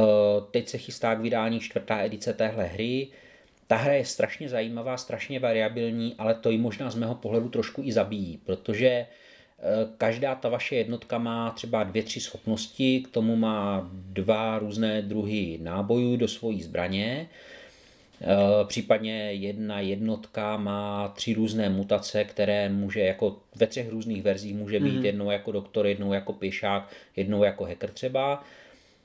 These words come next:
Speaker 1: A vy v podstatě, abyste si fakt dobře zahráli, tak musíte znát poměrně dost do detailu všechny vaše schopnosti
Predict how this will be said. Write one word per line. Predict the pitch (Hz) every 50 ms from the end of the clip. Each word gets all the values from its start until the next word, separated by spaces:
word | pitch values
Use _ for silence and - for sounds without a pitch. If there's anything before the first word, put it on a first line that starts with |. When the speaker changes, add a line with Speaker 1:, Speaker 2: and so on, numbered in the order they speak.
| _ _ _ _ _
Speaker 1:
A | - 101 101 101 101 98 98 110 127
vy | 110 117
v | 113
podstatě, | - - 127 131 - 131 117 139 -
abyste | - 110 123 123 - - 127
si | - 127 107
fakt | - - 113 117
dobře | 123 127 110 123 113
zahráli, | 110 98 98 104 107 107 107 107
tak | - 107 101 110
musíte | 107 - - - - - 107 98
znát | 98 101 98 98 101 101
poměrně | - - 104 101 101 104 101 98
dost | 90 95 107 107 98
do | 104 110
detailu | 98 101 98 - 104 107 104 101 98
všechny | - - 104 - 110 95
vaše | 95 - - -
schopnosti | - - - 101 - 104 104 101 101 - - 120 120 123 127